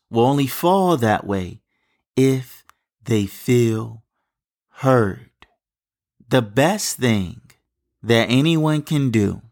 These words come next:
in a position of leadership is to listen. Just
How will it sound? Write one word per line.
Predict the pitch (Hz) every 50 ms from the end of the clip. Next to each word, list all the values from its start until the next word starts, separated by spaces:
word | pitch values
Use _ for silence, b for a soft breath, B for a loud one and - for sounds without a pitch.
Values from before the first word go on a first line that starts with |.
| _ _ _ _ _ _ _ _ _ -
in | 113 104
a | 104
position | 98 - 113 104 95 110 123 139 - - 147 151
of | 151 147 139
leadership | 143 139 123 104 98 92 - - - 87 92 - - _ _ _ _ _ _ _ _ _ _ _ _ _ _ _ _ _
is | - 110 104 -
to | - - 113
listen. | 104 104 101 92 - - - 78 73 - _ _ _ _ _ _ _ _ _ _ _ _ _ _ _ _ _ _ _ _ _ _ _ _ _ _ _ _ _ _ _ _ _
Just | - - 127 135 147 156 147 - - - - - - - -